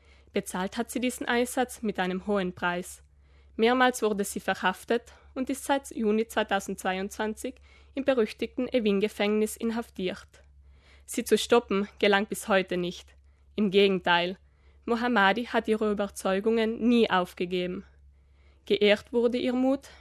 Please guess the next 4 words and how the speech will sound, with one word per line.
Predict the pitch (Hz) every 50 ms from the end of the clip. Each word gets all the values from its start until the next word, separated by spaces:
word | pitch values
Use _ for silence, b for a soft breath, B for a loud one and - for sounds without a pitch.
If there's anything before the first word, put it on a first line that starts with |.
| B B
mit | 285 -
dem | - 285 285
Friedensnobelpreis | - - - 220 214 226 - - 254 226 202 196 180 185 196 - - - - 190 196 202 220 - - -
zweitausenddreiundzwanzig. | - - 185 180 - 202 208 - 233 220 - - 190 190 202 208 - - 185 175 175 180 - - - - - -